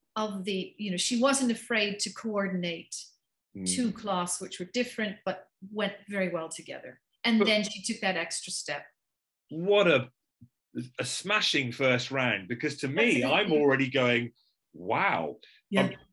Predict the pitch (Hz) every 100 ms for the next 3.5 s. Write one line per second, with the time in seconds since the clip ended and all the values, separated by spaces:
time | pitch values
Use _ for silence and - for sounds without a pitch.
0 | 147 185 - 170 214 196 120 113 - 180
1 | 143 117 175 - 90 87 - - 101 104
2 | 123 139 170 180 135 127 107 104 107 -
3 | - _ _ 143 147